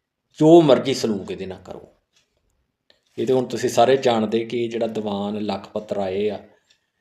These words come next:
ਸਿੰਘਾਂ ਨੇ ਇਹਨੂੰ ਉਸ ਜਗ੍ਹਾ 'ਤੇ ਕੈਦ ਕੀਤਾ, ਉੱਤੇ ਇਹਦੇ ਸਿਰ ਦੇ ਛੇ ਮਹੀਨੇ ਮੈਲਾ ਪੈਂਦਾ ਰਿਹਾ।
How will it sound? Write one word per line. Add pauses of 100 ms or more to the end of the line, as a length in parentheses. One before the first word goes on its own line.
(420)
ਸਿੰਘਾਂ
ਨੇ
ਇਹਨੂੰ
ਉਸ
ਜਗ੍ਹਾ
'ਤੇ
ਕੈਦ
ਕੀਤਾ,
ਉੱਤੇ
ਇਹਦੇ
ਸਿਰ
ਦੇ
ਛੇ
ਮਹੀਨੇ
ਮੈਲਾ
ਪੈਂਦਾ
ਰਿਹਾ।